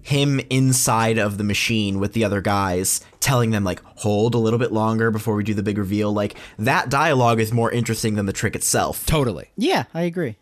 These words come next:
Speaker 3: I agree.
Speaker 1: Um, they also kind of just,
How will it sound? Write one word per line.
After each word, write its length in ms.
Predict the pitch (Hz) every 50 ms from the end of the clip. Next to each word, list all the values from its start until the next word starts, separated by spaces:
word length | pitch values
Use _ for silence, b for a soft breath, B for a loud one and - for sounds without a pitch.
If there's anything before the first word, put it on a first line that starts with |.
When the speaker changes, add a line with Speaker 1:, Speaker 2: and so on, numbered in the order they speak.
| _
Speaker 3:
I 80 | - 135
agree. 320 | 135 135 131 131 123 107 - _ _ _
Speaker 1:
Um, 480 | - 107 107 104 104 101 101 101 - - B B B B B B - - - - -
they 200 | 180 165 196 247
also 220 | 302 453 453 453
kind 200 | 440 - 381 381
of 100 | 359 311
just, 260 | - 226 226 - -